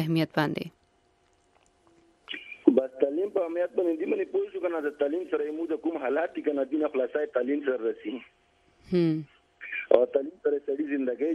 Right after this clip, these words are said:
Speaker 2: جوړیږي، تعلیم سره سړي ژوند جوړیږي، تعلیم کې سکون ده او پوهه پکې راځي.
Speaker 1: مهم. نو دې نه
Speaker 2: آه،
Speaker 1: پس
Speaker 2: دا
Speaker 1: تاسو،
Speaker 2: تعلیم سره دي.
Speaker 1: ها، ب-، تاسو په علاقه کې وس جنکۍ چې کله سکول ته ځي، نو ستاسو په علاقه کې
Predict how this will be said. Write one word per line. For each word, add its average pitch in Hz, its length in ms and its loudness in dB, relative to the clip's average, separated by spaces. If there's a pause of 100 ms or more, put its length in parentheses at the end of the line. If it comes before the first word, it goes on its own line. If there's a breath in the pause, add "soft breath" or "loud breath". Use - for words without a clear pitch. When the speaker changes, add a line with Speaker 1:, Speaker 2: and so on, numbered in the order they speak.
Speaker 2:
جوړیږي، 139 340 0 (100)
تعلیم 135 300 0
سره 127 180 0
سړي 131 240 -2
ژوند 147 280 0
جوړیږي، 131 340 -2 (120)
تعلیم 131 260 -2
کې 135 140 -4
سکون 139 300 0 (120)
ده 139 100 -2 (600)
او 113 220 4
پوهه 170 300 2
پکې 139 240 -2
راځي. 123 280 -2 (560)
Speaker 1:
مهم. 185 400 0 (1400)
نو 202 60 10
دې 233 220 12
نه 277 40 12
Speaker 2:
آه، 254 80 10
Speaker 1:
پس 277 160 12
Speaker 2:
دا - 60 -8
Speaker 1:
تاسو، 285 260 12
Speaker 2:
تعلیم 180 200 2
سره - 140 2
دي. 214 240 -2 (220)
Speaker 1:
ها، 214 160 6
ب-، 208 180 2
تاسو - 280 12
په 214 140 10
علاقه 208 380 12
کې 269 140 12
وس 214 180 10 (500)
جنکۍ 196 420 12
چې 214 120 6
کله 185 280 10
سکول 180 280 4
ته 160 140 8
ځي، 170 140 4 (420 soft breath)
نو 190 80 4
ستاسو 302 340 12
په 208 140 12
علاقه 196 340 10
کې 320 140 12